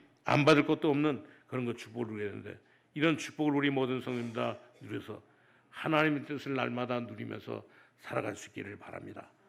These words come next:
그렇기 때문에 우리가 가장 조심해야 될 것은 뭐냐?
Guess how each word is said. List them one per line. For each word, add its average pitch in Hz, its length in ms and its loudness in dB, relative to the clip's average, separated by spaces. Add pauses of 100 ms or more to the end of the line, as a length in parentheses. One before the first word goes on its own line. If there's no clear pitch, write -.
(540)
그렇기 143 220 2
때문에 139 260 4
우리가 135 280 4
가장 - 440 0
조심해야 147 340 4
될 139 100 0
것은 139 200 -4
뭐냐? 127 340 -4